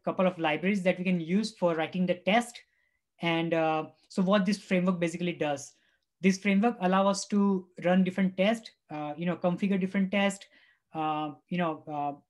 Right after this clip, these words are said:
there are so many useful utility that you need while writing a test. So all this, they, they all allow this kind of platform. Let's say you have written a file which has five hundred tests.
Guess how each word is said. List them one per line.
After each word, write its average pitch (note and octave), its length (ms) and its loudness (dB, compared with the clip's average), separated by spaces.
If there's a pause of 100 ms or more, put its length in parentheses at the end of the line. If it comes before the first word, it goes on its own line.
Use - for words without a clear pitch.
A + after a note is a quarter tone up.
(120)
there F3 100 4
are F#3 40 4
so G#3 180 -2
many G3+ 180 6
useful F#3 360 2
utility F3+ 400 -2
that F#3 220 0
you F#3 80 2
need F3+ 260 0
while F3 120 0
writing E3 300 -4
a F3+ 40 0
test. F#3+ 400 -2 (220)
So F3 300 -6
all G3 200 2
this, F#3+ 280 -2
they, F3 180 0
they F#3 200 0
all G#3 300 2
allow F3+ 240 2
this F3 160 -6
kind E3 120 -6
of D#3 100 -10
platform. D#3 320 -4 (280)
Let's F3+ 180 2
say A3 80 0
you F#3+ 120 4
have G3 160 2
written F#3+ 320 2
a F#3 40 2
file G3 300 2
which E3 180 -4
has F#3 220 0
five F3+ 220 2
hundred E3+ 240 0
tests. C#3+ 240 -6